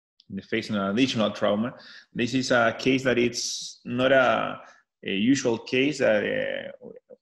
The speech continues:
when you look in the literature, it's always the, the, the, when you have a trauma, uh, it's like a fracture of the facet or a fracture of the pedicles, but it's not,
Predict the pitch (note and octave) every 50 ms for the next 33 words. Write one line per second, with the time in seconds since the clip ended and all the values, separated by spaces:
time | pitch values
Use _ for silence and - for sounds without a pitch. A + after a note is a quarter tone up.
0 | _ - - - G2+ G#2 G#2+ G#2+ A2 A#2 A#2+ B2 A#2 A#2+ A#2+ A2+ G#2+ G#2 G2+ G2+
1 | G#2 A2+ A#2+ - - B2+ B2 B2 - C3 B2+ C3 B2+ - - - _ _ _ -
2 | A2+ A2 - B2 B2+ B2+ B2+ C3 C3 C3 C3 C3 C3 A#2+ A#2 A2 G#2+ G#2+ G#2 G#2
3 | G2+ G2+ G2+ - - - - G2 G2+ G2+ G2 G2 G#2 G#2 G#2+ A2 A2 A#2+ A2+ A#2+
4 | - - - C#3 C#3+ D3+ D3 C3 B2 C3 C#3+ C#3+ - - _ _ _ _ _ -
5 | - A2 A2 A2 G#2 A2+ A#2+ A#2 A#2 - - A#2 A#2 A2+ A2 G#2+ G#2+ - G2+ G2+
6 | - - C3+ C#3 B2+ - - A#2+ A2+ G#2 G#2 G#2+ - - B2+ C3 A#2+ A#2+ - A#2+
7 | A#2 A2 A2+ G#2+ G2+ G2+ - - A#2+ - - A#2 G2+ G#2 G2+ - - B2 B2 B2+
8 | - A#2+ A#2+ A#2+ A#2+ A2+ A2 A2 A2 A2 - - - A2+ A2+ A2+ A#2+ B2 C3